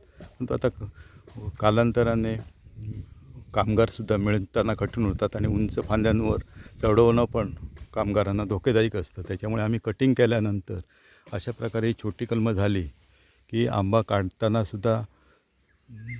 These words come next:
आम्हाला सोप-, तसं धोकेदायक वाटत नाही. ही बघा, अशी खालपर्यंत आपली कलमं आहेत, अशी जुनी कलमं आहेत.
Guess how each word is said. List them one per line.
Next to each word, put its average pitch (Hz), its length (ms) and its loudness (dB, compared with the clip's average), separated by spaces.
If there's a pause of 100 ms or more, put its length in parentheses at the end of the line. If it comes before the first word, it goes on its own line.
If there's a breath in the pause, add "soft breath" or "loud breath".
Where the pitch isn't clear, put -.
(160)
आम्हाला 110 360 2
सोप-, - 540 -6 (100)
तसं 120 380 4
धोकेदायक 135 440 4
वाटत 117 320 2
नाही. 85 160 -6 (2000)
ही 107 80 -8
बघा, 92 220 -2
अशी 95 260 0
खालपर्यंत 107 460 2
आपली 101 320 0
कलमं 98 360 0 (340)
आहेत, 104 200 2
अशी 113 320 0
जुनी 110 300 4
कलमं 101 300 2
आहेत. 101 120 -2